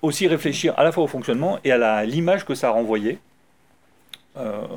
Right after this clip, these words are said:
déjà de prime abord. Donc on a, on a commencé ce travail aussi avec, euh, un travail de maquette. Là, c'est pour ça qu'on montre une petite maquette d'études qu'on a faite, euh, dès le début et qui nous a servi aussi de dialogue justement avec les soignants dès le début pour, euh, commencer à discuter des premières idées.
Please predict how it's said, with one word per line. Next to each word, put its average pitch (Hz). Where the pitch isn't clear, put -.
déjà 117
de 117
prime 147
abord. 95
Donc 92
on 101
a, 95
on -
a -
commencé 127
ce 120
travail 113
aussi 98
avec, 92
euh, -
un 98
travail 110
de 95
maquette. 110
Là, 92
c'est -
pour -
ça 110
qu'on 104
montre 104
une 90
petite 107
maquette 101
d'études -
qu'on -
a -
faite, -
euh, -
dès 107
le 98
début 107
et 160
qui 107
nous 107
a 113
servi 117
aussi 165
de 127
dialogue 123
justement 113
avec 123
les 123
soignants 127
dès 123
le 123
début 139
pour, 131
euh, 95
commencer 104
à 123
discuter 107
des 123
premières 123
idées. 95